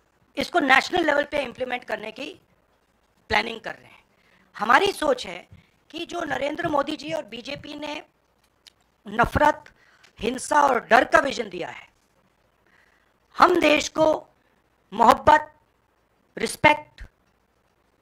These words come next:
और भागीदारी का विजन दें। और मुझे लग रहा है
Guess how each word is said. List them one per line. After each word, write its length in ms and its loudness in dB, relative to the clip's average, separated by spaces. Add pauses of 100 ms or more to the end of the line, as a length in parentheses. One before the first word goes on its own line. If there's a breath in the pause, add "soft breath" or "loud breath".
(220)
और 180 -2
भागीदारी 580 2
का 360 0 (680)
विजन 220 -10
दें। 220 -20 (840)
और 120 0
मुझे 260 4
लग 180 4
रहा 160 -2
है 260 -10